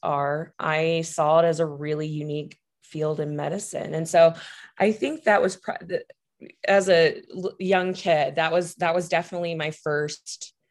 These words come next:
interaction and probably what really made me realize that this is something I should pay attention to.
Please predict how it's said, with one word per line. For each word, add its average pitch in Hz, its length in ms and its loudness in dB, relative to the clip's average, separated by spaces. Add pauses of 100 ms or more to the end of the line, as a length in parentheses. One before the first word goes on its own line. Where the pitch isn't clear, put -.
(680)
interaction 151 760 0
and 147 140 -4
probably 156 580 4
what 143 520 0 (280)
really 151 720 -2 (580)
made 165 280 2
me 147 160 -2
realize 147 580 -4
that - 260 -6 (160)
this 156 640 -4
is 160 140 -6
something 151 360 -8
I 143 80 -6
should 175 200 -8
pay 156 200 -6
attention 151 520 -10
to. 156 400 -8